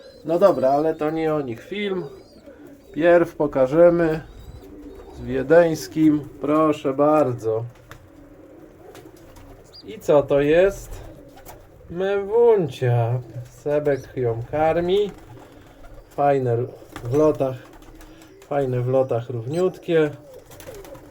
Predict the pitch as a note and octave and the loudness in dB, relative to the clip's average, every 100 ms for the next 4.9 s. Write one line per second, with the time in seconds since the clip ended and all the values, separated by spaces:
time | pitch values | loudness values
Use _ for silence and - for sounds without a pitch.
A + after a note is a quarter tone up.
0 | - B2 C#3 B2+ A#2+ F3+ F3 D#3 B2+ D3 | -10 -4 -2 -2 -2 -2 0 0 2 2
1 | C3 - B2+ A#2+ D#3+ F#3 E3+ D#3 C#3 - | 2 -2 -6 -2 4 4 6 4 0 -8
2 | - - - - - - - - - - | -20 -20 -20 -20 -20 -20 -20 -20 -20 -20
3 | - - - B2+ C#3 D3+ D3+ C#3 C3+ B2 | -20 -20 -18 -8 -2 2 2 2 2 2
4 | B2 A#2+ A2 - D#3+ D#3 D3+ C3+ C3 | 0 -2 -4 0 2 4 2 0 -2